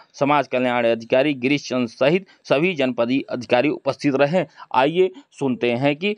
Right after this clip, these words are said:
समाधान दिवस के बारे में अपर जिलाधिकारी भू राजस्व सत्य प्रकाश सिंह ने क्या बताते हैं।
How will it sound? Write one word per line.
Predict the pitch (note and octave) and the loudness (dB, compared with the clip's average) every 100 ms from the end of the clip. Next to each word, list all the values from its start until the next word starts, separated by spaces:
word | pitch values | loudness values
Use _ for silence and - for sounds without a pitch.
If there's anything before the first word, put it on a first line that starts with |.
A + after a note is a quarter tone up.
| - - | -8 -8
समाधान | D3+ C3 B2 B2+ C3+ | -2 0 0 0 -2
दिवस | A#2+ B2+ - | 0 -2 0
के | B2+ | 0
बारे | A#2+ C3+ | 2 2
में | F3 | 0
अपर | - - D3+ | -2 0 0
जिलाधिकारी | C3+ A#2+ A#2 A2+ C#3 E3+ | 0 -2 -2 0 2 2
भू | C#3+ F3 | 2 2
राजस्व | C#3+ B2 D3 - | 2 0 -4 -4
सत्य | F3 D3+ C#3+ | -2 -2 0
प्रकाश | C3+ A#2 A#2+ | -2 0 0
सिंह | - C#3+ | 0 0
ने | C#3+ F3 | 2 0
क्या | - _ _ _ - E3 | -4 _ _ _ -6 -4
बताते | E3 D#3+ G#2 A#2+ | -4 -4 -4 -2
हैं। | A#2 F3 D3+ | 0 0 -2